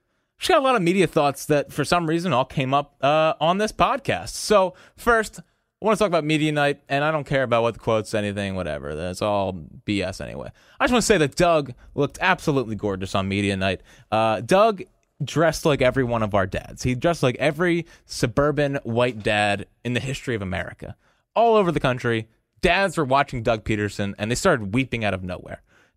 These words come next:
Doug was, was looking glorious. He had his hair parted right down the middle, the silver fox, some call him. Uh, he had, uh, a, a, just a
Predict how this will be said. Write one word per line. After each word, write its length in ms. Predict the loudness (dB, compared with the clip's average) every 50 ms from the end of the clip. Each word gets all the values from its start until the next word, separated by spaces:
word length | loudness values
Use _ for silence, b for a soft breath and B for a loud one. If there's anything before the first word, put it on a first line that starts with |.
| b
Doug 320 | 2 4 4 4 2 0 -6 _ _ _ _ _ _ _
was, 240 | 0 0 0 0 -4 _ _
was 200 | -2 -2 -2 -2
looking 440 | -4 -4 -2 -2 0 0 -2 -4 -4
glorious. 380 | -4 -6 -6 -6 -6 -8 -6 -4
He 120 | -2 0
had 160 | 0 2 0
his 140 | 0 -2 -4 b b b b b b
hair 260 | 0 2 2 2 0
parted 420 | 0 2 4 4 6 4 4 4
right 160 | 2 2 2
down 160 | 4 2 2 2
the 80 | 2
middle, 300 | 2 2 2 2 0 -2 -6 _ _ _ _ _ _ _ _ _ _ _ _ _ _ -20 -12
the 100 | -8 -6
silver 320 | -6 0 2 4 4 4 2
fox, 340 | 4 4 2 2 2 0 -2
some 180 | -4 -4 -2
call 260 | -2 -2 -2 0 -2
him. 120 | -4 -6 -8 -12 b b b b b b
Uh, 240 | 2 4 4 4 4
he 200 | 2 2 0 2
had, 340 | 4 4 4 4 4 2 2
uh, 440 | 2 2 2 4 4 4 2 0 -2 -2
a, 180 | -4 -4 -4 -4 -4 -4
a, 40 |
just 220 | -4 -4 -4 -2 -4
a 80 | -4